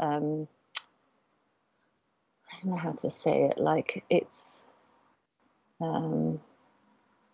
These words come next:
well, you know, the father-daughter thing. You,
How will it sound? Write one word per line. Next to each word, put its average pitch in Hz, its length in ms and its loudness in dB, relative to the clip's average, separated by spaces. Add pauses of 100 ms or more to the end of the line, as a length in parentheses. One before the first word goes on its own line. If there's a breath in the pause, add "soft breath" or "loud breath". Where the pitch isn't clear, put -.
(320)
well, 196 160 8
you 196 160 8
know, 147 380 8 (640)
the 175 100 4
father-daughter 160 840 6 (540)
thing. 143 320 -4
You, 165 260 0